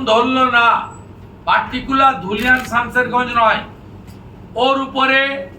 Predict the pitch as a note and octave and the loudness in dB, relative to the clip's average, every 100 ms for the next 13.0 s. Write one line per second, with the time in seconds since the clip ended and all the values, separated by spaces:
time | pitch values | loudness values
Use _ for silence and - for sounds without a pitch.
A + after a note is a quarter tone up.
0 | - - - - - - - G#3+ B3 C4 | -20 -18 -18 -18 -20 -16 -2 0 0 0
1 | C4 B3 G#3 - B3 A#3+ B3 B3 A#3+ B3 | -2 -4 -10 -4 -4 0 0 2 -2 -2
2 | C4 - - - - - - - - - | -4 -6 -16 -20 -20 -20 -20 -20 -20 -18
3 | - A3 B3+ C4 C4 C4 C4 B3 - C4 | -4 0 2 0 0 2 2 0 -2 -4
4 | B3+ C4 B3 - C4 C4+ - - - - | 0 2 2 0 -4 -4 -10 -16 -18 -18
5 | - - - - D#3+ A3+ B3 C4 C4 B3+ | -20 -20 -18 -4 -2 0 0 0 2 0
6 | B3+ C4 B3+ A3 B3 C4+ C#4 - G#3 G#3+ | -2 0 2 2 0 -2 -2 -6 -6 -6
7 | - B3+ B3+ B3 B3 C4+ C#4+ - - - | -4 0 2 0 -2 -2 -4 -10 -18 -20
8 | - - - - G#3 B3 B3+ B3+ C4 B3 | -20 -20 -20 -12 -2 2 2 0 0 2
9 | A#3+ B3 C4 C#4 - - - - D#3 G3+ | 0 0 -2 -2 -8 -16 -18 -6 0 0
10 | B3 A3+ C4 C4 B3+ C4 D4 D4 - - | 0 -2 2 2 2 0 0 0 -8 -18
11 | - - - G3 G#3 C4 C4 C4 B3+ - | -20 -18 -6 -4 0 0 0 2 2 2
12 | C4+ C#4+ B3+ B3+ - A3+ A3 A#3 A#3+ | 0 0 0 -4 0 0 0 -4 -2